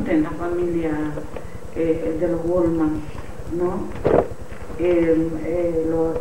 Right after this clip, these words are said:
el varón, el marido, el príncipe consorte, tomaba la, las riendas del ingenio. Entonces, eh, sube Blaquier y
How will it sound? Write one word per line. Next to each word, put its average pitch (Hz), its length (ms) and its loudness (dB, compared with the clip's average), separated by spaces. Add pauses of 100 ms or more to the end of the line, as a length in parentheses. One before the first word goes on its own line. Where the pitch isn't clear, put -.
(100)
el 190 140 4
varón, 190 640 4
el 320 100 4
marido, 220 600 4 (520)
el 165 80 -2
príncipe 208 640 2
consorte, 190 840 2 (500)
tomaba 196 540 2
la, 160 340 0 (100)
las 156 100 -4
riendas 180 360 0
del 156 120 0 (100)
ingenio. 156 420 -2 (2250)
Entonces, 214 420 2 (200)
eh, 165 400 4
sube 233 260 6
Blaquier 175 560 2 (1600)
y 160 460 6